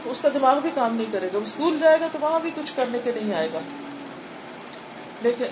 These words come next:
رزق حلال اور ہیلدی فوڈ اور وقت پر کھانا۔ پھر اسی طرح یہ کہ کھانا نکالنا، منہ میں ڈالنا، لقمہ چبانا اور اس میں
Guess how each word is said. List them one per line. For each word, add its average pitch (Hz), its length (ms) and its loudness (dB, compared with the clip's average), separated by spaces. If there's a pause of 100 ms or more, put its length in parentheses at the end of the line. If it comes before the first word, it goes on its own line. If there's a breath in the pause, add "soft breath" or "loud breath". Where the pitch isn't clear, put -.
رزق 208 220 0 (120)
حلال 240 300 8 (420)
اور 277 240 4 (300)
ہیلدی 214 380 2
فوڈ 160 160 -6 (400)
اور 254 220 4
وقت 294 260 2
پر 320 180 4
کھانا۔ 160 240 0 (1800)
پھر 294 140 2
اسی 311 220 -2
طرح 277 160 4
یہ 269 220 2 (500)
کہ 220 120 -6
کھانا 226 260 2 (260)
نکالنا، 208 500 4
منہ 214 200 -2
میں 208 140 0
ڈالنا، 202 380 4
لقمہ 208 300 0 (100)
چبانا 208 480 2 (760)
اور 226 240 8
اس 220 220 0
میں 220 80 -2